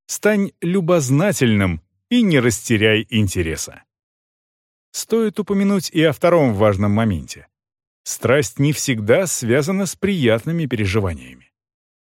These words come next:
Довольно часто она ощущается как разочарование внутри и выглядит как одержимость со стороны. Людям с максимальной продуктивностью нужно научиться справляться с бесконечной тревогой и подавленностью,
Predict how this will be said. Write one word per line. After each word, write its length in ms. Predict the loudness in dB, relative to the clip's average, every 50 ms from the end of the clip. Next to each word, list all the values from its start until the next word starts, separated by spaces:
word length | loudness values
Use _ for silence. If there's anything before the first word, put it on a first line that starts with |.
| _ _ -6
Довольно 420 | -2 0 2 2 2 2 0 0
часто 460 | 0 0 0 0 0 2 2 2 2
она 240 | 2 2 0 0 -2
ощущается 720 | -2 -2 -4 -4 -6 -4 -2 0 0 0 0 0 -2 -2 -2
как 240 | 0 -2 -4 -2 -2
разочарование 880 | -2 0 0 0 -2 -2 0 0 2 4 4 4 4 4 2 2 2 2
внутри 720 | 2 4 4 2 2 2 2 0 0 2 0 -2 -4 -8 _ _
и 120 | 0 0
выглядит 640 | 0 0 2 0 0 0 2 -2 -2 0 -2 -4 -2
как 320 | 0 -2 -2 -2 -2 -2 -2
одержимость 720 | 0 0 0 0 0 0 0 0 0 0 0 -2 -2 -4
со 120 | -6 -6
стороны. 520 | -6 -6 -6 -6 -6 -6 -6 -10 -14 -18 _ _ _ _ _ _ _ _ _ _ _ _ _ _ _ _
Людям 320 | 0 0 2 2 0 0 -2
с 120 | -2 -2
максимальной 520 | -4 -4 -2 0 0 2 2 2 2 0 0
продуктивностью 880 | 0 0 0 0 -2 -2 -4 -2 0 2 2 2 0 0 -2 0 2
нужно 360 | 2 2 2 2 0 0 0
научиться 500 | 0 0 0 -2 -2 -2 -4 -4 -4 -6
справляться 600 | -6 -4 -2 0 0 2 2 0 0 0 0 -2
с 80 | -2 0
бесконечной 720 | -2 -4 -4 -2 -2 0 0 0 -2 -2 -2 -2 -2 -2
тревогой 560 | 0 0 0 0 2 2 2 2 2 2 0 0
и 140 | -2 -6
подавленностью, 1000 | -6 -4 -4 -2 0 0 0 0 2 2 2 2 2 0 0 0 -2 -2 -2 -2